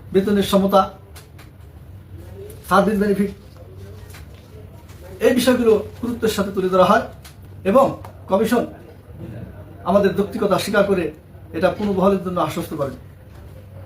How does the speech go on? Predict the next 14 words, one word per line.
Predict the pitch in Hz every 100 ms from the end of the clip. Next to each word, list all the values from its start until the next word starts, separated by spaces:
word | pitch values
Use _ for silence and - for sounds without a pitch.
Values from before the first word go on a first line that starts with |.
| - - - - - - - - - - - -
শিক্ষা | 247 - 254
সহায়তা | 254 254 254 247
ভাতা, | 233 - 175 - - - - - -
টিফিন | - 214 240
ভাতা, | 185 - 95 - - - - - - - - - - - - - - - - - - - - - -
ধোলাই | 185 220 233
ভাতা, | 226 220 220 - - - - - - - - - -
পোশাক | 226 240 202
ভাতা, | 180 120 - - - - - - - - - - - 220
উৎসব | 233 240 208
ভাতা, | 214 226 226 - - - - - - - - -
বাড়ি | 208 220
ভাড়া | 220 190
ভাতা, | -